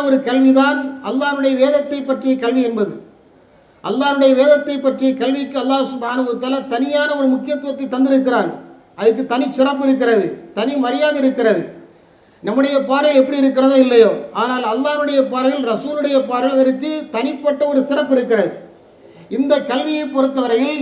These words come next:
இந்த கல்வியை நபிகள் நாயகம் ஸல்லல்லாஹு அலைஹி வஸல்லம் அவர்கள் ஹைர் என்ற அடைமொழியோடு அழைக்கிறார்கள். "ஹைருக்கும் மன் தஅல்லமல் குர்ஆன வ அல்லமஹு, ஹைருக்கும் மன் தஅல்லமல் குர்ஆன வ அல்லமஹு."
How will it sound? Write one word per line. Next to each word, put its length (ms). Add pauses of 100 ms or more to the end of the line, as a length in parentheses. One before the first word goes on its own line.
இந்த 180 (140)
கல்வியை 440
நபிகள் 420
நாயகம் 220
ஸல்லல்லாஹு 220
அலைஹி 100
வஸல்லம் 180
அவர்கள் 360
ஹைர் 280 (100)
என்ற 180
அடைமொழியோடு 560
அழைக்கிறார்கள். 560 (720)
"ஹைருக்கும் 500
மன் 200
தஅல்லமல் 520
குர்ஆன 460
வ 40 (120)
அல்லமஹு, 440 (600)
ஹைருக்கும் 480
மன் 140
தஅல்லமல் 560
குர்ஆன 420
வ 40 (100)
அல்லமஹு." 400